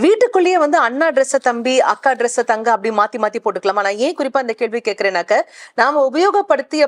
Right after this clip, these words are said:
பொருளிலும் நம்முடைய கிரகங்களின் ஆதிக்கம் அப்படிங்கிறது அதுலயும் பதிந்து கிடக்கும் அப்படின்னு சிலர் சொல்றாங்க. So நாம யூஸ் பண்ண துணியை வந்து அடுத்தவங்க யூஸ் பண்றதுனால இங்க நெகட்டிவிட்டி இருந்ததுன்னா அது அப்படியே பாஸ், அப்படியே வந்து அவங்களுக்கு பாஸ் ஆன் ஆகுமா?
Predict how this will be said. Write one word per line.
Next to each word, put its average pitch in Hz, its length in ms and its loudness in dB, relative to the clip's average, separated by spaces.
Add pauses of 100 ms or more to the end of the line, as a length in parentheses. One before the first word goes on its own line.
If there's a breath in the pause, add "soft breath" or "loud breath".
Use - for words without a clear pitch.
பொருளிலும் 269 460 0
நம்முடைய 330 360 -2 (180)
கிரகங்களின் 349 680 0 (160)
ஆதிக்கம் 262 460 -4
அப்படிங்கிறது 226 460 -2
அதுலயும் 254 280 -4
பதிந்து 247 340 -2
கிடக்கும் 214 260 -2
அப்படின்னு 202 280 -6
சிலர் 180 240 0
சொல்றாங்க. 185 380 0 (440 loud breath)
So 403 80 2 (140)
நாம 403 320 0
யூஸ் 403 240 0
பண்ண 403 200 0 (100)
துணியை 302 300 0
வந்து 285 200 -2 (180)
அடுத்தவங்க 330 440 -2
யூஸ் 277 200 -6
பண்றதுனால 269 420 0 (360 loud breath)
இங்க 294 220 2
நெகட்டிவிட்டி 320 440 0
இருந்ததுன்னா 294 240 0
அது 254 80 2
அப்படியே 254 240 -2
பாஸ், 254 180 0 (100)
அப்படியே 302 300 -4
வந்து 262 200 -4 (160)
அவங்களுக்கு 247 400 -4
பாஸ் 240 300 0
ஆன் 202 140 -4
ஆகுமா? 165 300 -6